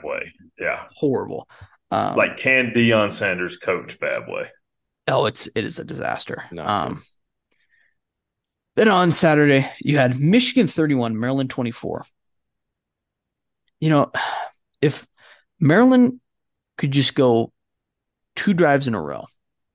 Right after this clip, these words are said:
Speaker 2: without totally shooting themselves in the foot, they, they probably win this game, honestly. Uh, I saw some tweet out. It was like, "I've never seen a college football player do so much for their team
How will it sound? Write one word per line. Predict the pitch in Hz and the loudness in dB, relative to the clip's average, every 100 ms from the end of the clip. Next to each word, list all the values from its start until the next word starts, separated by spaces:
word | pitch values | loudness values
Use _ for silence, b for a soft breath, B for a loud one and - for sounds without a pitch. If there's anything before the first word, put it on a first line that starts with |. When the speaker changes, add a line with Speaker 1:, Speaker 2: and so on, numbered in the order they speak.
| _ _ _ | _ _ _
Speaker 2:
without | 139 127 - | 0 0 0
totally | - 156 180 | 0 2 4
shooting | 151 - 160 147 | 2 2 2 4
themselves | 139 - 127 131 | 2 2 0 0
in | |
the | 110 | -6
foot, | - 95 78 - _ _ _ _ _ _ _ _ _ - _ _ | -8 -8 -8 -10 _ _ _ _ _ _ _ _ _ -20 _ _
they, | 147 156 | 2 2
they | 147 156 | 4 2
probably | 156 220 220 | 2 2 4
win | 123 117 | 2 0
this | 87 - | -4 -8
game, | - - _ _ | -14 -20 _ _
honestly. | - - - - B B B - | -8 -8 -14 -16 B B B -2
Uh, | 104 78 - _ _ - | 0 0 -4 _ _ -4
I | 147 | 0
saw | 185 | 2
some | 175 147 | 2 2
tweet | 143 | 2
out. | 113 | 2
It | 120 | 0
was | 120 | 0
like, | 104 - | -4 -4
"I've | 131 | -2
never | 135 156 202 | 0 0 0
seen | - 165 151 - | 0 2 2 0
a | |
college | - - 117 | -6 -2 -2
football | - 123 107 | -2 -8 -10
player | - 101 98 - b b b _ | -4 -2 -4 -8 b b b _
do | 135 127 | -4 -2
so | - - 143 | 0 2 2
much | 156 151 - - | 4 2 -2 -12
for | - 127 | -8 -4
their | 123 147 | -2 -2
team | - 170 175 180 | -2 -4 -2 -4